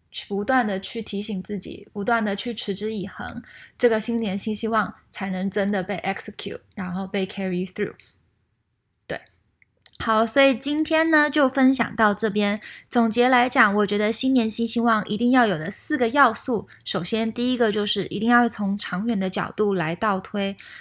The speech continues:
从 personal mission statement 倒推到三年到五年的计划，再倒推到你今年可以做的一些事情，最后你还可以把它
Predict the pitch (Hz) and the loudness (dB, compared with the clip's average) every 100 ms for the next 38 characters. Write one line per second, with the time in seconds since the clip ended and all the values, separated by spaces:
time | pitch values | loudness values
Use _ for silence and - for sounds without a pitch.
0 | - - 202 196 - 254 269 269 269 277 | -18 -2 0 0 0 0 2 2 2 0
1 | 277 277 - 277 233 - - _ _ 214 | -2 -2 -2 0 0 -2 -10 _ _ 2
2 | 190 214 208 214 196 - 220 190 202 180 | 2 0 0 0 0 -2 -2 -2 -2 -2
3 | 165 - 170 202 233 202 226 - - - | -6 -8 -8 -6 -6 0 0 0 -4 -20
4 | _ 262 240 240 269 269 262 247 202 180 | _ 4 4 6 4 4 2 2 2 -2
5 | 302 339 240 165 185 202 175 - 208 160 | -2 0 0 -2 -4 -4 -4 -2 -4 -4
6 | 165 214 226 - 311 226 - - - - | -4 -4 -4 -2 -2 -2 -8 -10 -18 -20
7 | - _ 277 233 - 240 - 180 208 202 | -20 _ 4 4 2 -2 -2 -4 -4 -2
8 | 214 202 190 190 - - 190 190 | 0 0 0 -2 -8 0 0 0